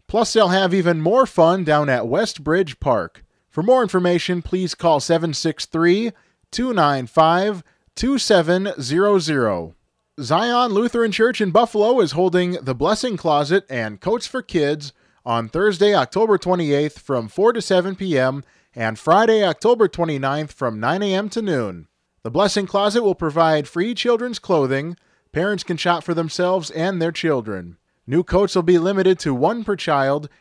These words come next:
and an appointment is required. Sign up at zion buffalo dot org slash blessing dash closet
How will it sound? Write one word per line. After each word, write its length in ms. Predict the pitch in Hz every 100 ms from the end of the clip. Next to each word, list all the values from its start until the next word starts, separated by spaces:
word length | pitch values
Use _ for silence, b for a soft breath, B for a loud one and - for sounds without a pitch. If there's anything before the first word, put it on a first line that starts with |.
| _ -
and 100 | 117
an 140 | 131
appointment 500 | 120 170 202 185 180
is 280 | 160 190 165
required. 720 | 170 - 156 120 92 80 85 _ _ _
Sign 360 | - 156 180 185
up 180 | 226
at 200 | 170 123
zion 480 | 117 151 202 214 233
buffalo 440 | 214 208 185 175 196
dot 260 | 170 185
org 460 | 180 151 165 180 -
slash 400 | - 147 147 139
blessing 640 | 131 170 196 202 208 220
dash 360 | 139 131 156 -
closet 680 | - 160 202 143 127 139